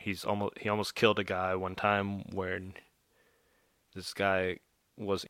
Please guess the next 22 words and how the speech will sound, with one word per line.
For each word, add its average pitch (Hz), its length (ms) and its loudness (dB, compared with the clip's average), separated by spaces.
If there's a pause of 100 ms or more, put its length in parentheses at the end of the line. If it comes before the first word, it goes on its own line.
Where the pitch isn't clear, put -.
antagonizing 113 720 6
him 104 360 -4 (360)
and 104 220 -2
l-, 101 240 -8
following 101 500 0
him, 98 380 -6 (220)
and 101 340 -4
Barenthal 101 480 2
told 101 200 2
him 98 240 -4
to 95 380 -4 (440)
kind 95 180 -2
of - 60 -6
"fuck - 280 2
off, 110 460 4 (160)
leave 107 140 -2
me 104 100 -2
alone, 113 500 4 (720)
or 101 160 0
if 98 120 -4
you 98 60 -4
don't, 104 300 0